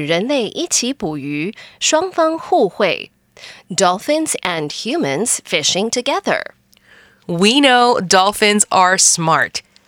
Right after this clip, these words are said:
Speaker 2: Many of us have even heard stories of dolphins saving humans.
Speaker 1: There are also stories of humans and dolphins working together to hunt fish.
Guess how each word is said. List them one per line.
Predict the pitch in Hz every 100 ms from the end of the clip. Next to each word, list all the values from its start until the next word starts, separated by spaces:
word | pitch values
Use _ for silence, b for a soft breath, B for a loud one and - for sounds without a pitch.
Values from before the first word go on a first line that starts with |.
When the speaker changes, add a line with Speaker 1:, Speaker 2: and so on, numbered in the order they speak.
| -
Speaker 2:
Many | 185 220 349 302
of | 247
us | 240 254 -
have | 240 214
even | 247 262 262
heard | 240 - 220 226 214
stories | - - 269 302 190 147 -
of | 165 147
dolphins | 170 233 - 190 185 -
saving | - - 220 202 208 185
humans. | 226 302 180 135 139 - - _ _ _ _ _ -
Speaker 1:
There | 196 180 165 139
are | -
also | 202 302 - 320
stories | - - 165 180 175 -
of | 135
humans | - - 247 277 262 254 -
and | 175 202 240
dolphins | 190 202 330 - 131 151 -
working | - 180 202 - 320
together | 311 175 156 262 330 135 110
to | -
hunt | 170 240 254
fish. | - - 370 - - -